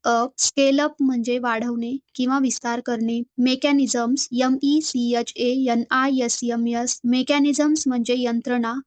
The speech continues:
किंवा व्यवस्था. एन्शुअर, ई एन एस यू आर ई, एन्शुअर म्हणजे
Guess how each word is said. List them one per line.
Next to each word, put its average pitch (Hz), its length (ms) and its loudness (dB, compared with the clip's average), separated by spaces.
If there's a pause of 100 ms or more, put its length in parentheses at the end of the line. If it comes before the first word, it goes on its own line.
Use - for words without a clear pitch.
किंवा 254 240 2
व्यवस्था. 240 580 0 (200)
एन्शुअर, 254 680 0 (160)
ई 262 200 2
एन 294 200 2 (100)
एस 240 200 -4
यू 247 240 -4
आर 247 260 0
ई, 233 220 -6 (160)
एन्शुअर 285 540 0
म्हणजे 247 340 -2